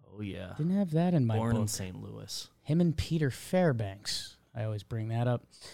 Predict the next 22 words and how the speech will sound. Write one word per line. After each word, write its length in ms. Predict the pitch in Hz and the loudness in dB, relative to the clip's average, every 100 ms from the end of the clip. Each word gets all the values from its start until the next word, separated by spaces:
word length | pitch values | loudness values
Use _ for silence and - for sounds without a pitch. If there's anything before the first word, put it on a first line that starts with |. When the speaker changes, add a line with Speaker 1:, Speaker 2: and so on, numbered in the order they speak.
| - - - | -20 -20 2
Speaker 2:
Um, 380 | 147 165 165 160 - _ _ _ _ _ _ _ _ _ _ _ _ _ _ _ _ _ _ _ _ _ _ _ _ - | 8 10 10 6 -4 _ _ _ _ _ _ _ _ _ _ _ _ _ _ _ _ _ _ _ _ _ _ _ _ 2
he 120 | 156 | 8
gets 200 | 175 - | 8 10
called 300 | 196 202 196 | 12 12 12
up 160 | 196 - | 12 12
two 160 | 185 | 10
thousand 360 | 185 180 160 175 | 12 12 12 12
eight 100 | 175 | 12
with 160 | 151 | 12
Arizona. 800 | 156 147 127 170 180 175 170 170 - _ _ - | 12 10 10 10 12 12 10 8 0 _ _ -2
Uh, 500 | 120 117 113 110 104 - _ _ _ _ _ _ _ _ _ _ _ - - | 0 2 0 -2 -4 -8 _ _ _ _ _ _ _ _ _ _ _ -14 0
pretty 280 | 147 143 123 | 6 6 8
good. 440 | 120 156 160 156 - - _ _ _ _ | 10 10 12 8 0 -18 _ _ _ _
Two 160 | 165 165 | 4 10
thousand 400 | 175 165 143 127 | 12 12 10 4
four, 340 | 160 170 170 | 6 10 10
his 160 | 139 - | 8 4
first 380 | 147 131 - | 2 2 0
full 300 | - 170 185 | 4 10 10
season. 680 | 180 185 185 170 185 190 190 - _ _ _ _ _ _ _ - | 10 10 10 8 6 4 0 -10 _ _ _ _ _ _ _ -2
Pretty 220 | 302 254 | 4 6
good. 420 | 160 214 214 202 | 10 10 8 2